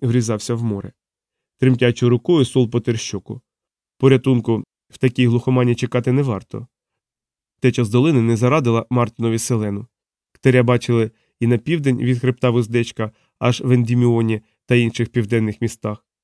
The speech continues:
Навіть якби монстр зглянувся над ними, голод і спрага такого їм не подарують. Сол, може, й протягне на рослинах, м'ясі гризунів і талії воді з гір, а от запаси молока для Рахілі не безмежні, навіть з урахуванням припасів,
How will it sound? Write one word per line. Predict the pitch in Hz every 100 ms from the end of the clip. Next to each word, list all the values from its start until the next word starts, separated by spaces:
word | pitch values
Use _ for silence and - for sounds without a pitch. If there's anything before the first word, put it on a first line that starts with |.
| _ _ -
Навіть | 127 123
якби | 127 120
монстр | 120 120 - 131 -
зглянувся | 120 127 123 120 - 120
над | 127 117 113
ними, | 156 120 101 _ _ -
голод | 117 135 120
і |
спрага | 123 - 147 135 113
такого | 123 135 127 123
їм | 117
не | 120
подарують. | 120 127 139 98 85 _ _ _ _ _ _ -
Сол, | 139 123
може, | 120 117
й |
протягне | 113 123 180 156 123
на | 120
рослинах, | 117 - 147 135 -
м'ясі | 120 123 -
гризунів | 113 117 113 131 143 _ _
і | -
талії | 113 123 117
воді | 110 113 113
з | 123
гір, | 117 104 - _ _ _
а | -
от | 120
запаси | 120 127 131 -
молока | 120 117 117 127
для | 117 120
Рахілі | 117 127 120
не | 117
безмежні, | 117 135 123 98 - 104 - _ _ _ -
навіть | 123 120
з | 120
урахуванням | 123 135 131 120 120
припасів, | 113 110 147 135 110